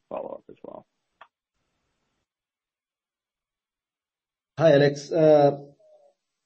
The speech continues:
Speaker 2: we have a, I would say, a very decent penetration levels in our merchant space when you think about, uh, PagBank.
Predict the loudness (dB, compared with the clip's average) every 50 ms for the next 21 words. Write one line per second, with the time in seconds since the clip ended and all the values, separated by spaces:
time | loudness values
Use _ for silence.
0 | _ _ _ _ _ _ _ _ _ _ _ _ _ _ _ _ _ -2 0 0
1 | 0 0 0 -2 -2 -2 -2 -2 -2 -2 -4 -4 -8 -12 -20 -20 _ _ _ _
2 | _ _ _ _ _ _ _ _ -8 -8 -8 -8 -4 0 2 2 2 2 0 0
3 | 0 0 0 0 0 -2 -4 -4 -4 -4 -6 -8 -8 -6 -6 -6 -8 -10 _ -6
4 | -4 -4 -4 -4 -8 -8 -6 -6 -6 -6 -6 -8 -10 -10 -12 -14 -20 -20 -20 -18
5 | -14 -10 -8 -8 -8 -6 -6 -8 -8 -8 -8 -10 -10 -12 -16 -18 -20 -16 -12 -10
6 | -8 -8 -8 -8 -10 -12 -12 -10 -12 -12 -14 -14 -14 -14 -12 -12 -8 -6 -6 -6
7 | -6 -8 -10 -14 -20 -20 _ -20 -18 -16 -16 -16 -16 -18 -10 _ -6 -6 -6 -6
8 | -10 -14 -14 -16 -18